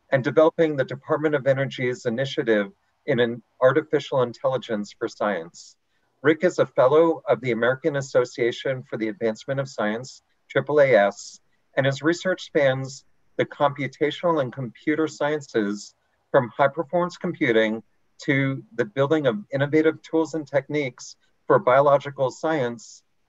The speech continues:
and infectious disease research, as well as approaches to advance deep learning to accelerate cancer research. Thank you, Rick, for speaking.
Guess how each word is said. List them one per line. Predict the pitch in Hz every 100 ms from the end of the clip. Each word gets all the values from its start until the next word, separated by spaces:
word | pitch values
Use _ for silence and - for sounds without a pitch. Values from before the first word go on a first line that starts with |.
| _ _ _ -
and | 131 131
infectious | - 131 - 135 -
disease | 131 110 135 139 139
research, | 123 - 92 - - - _ _ _ _ _ -
as | 143 139
well | 156 160
as | 151 139
approaches | 143 160 151 165 160
to | - 131
advance | 110 107 135 147 143 - - _ _ -
deep | 147 156 147
learning | 143 139 110 107 104
to | - 147
accelerate | 117 - 127 113 107 -
cancer | 117 104 113
research. | 98 - 92 87 - - - _ _ _ _ _ _ _ _ _ _ _
Thank | 139 139 165
you, | 165 160 156 -
Rick, | 135 143 -
for | 131
speaking. | - - 135 - 180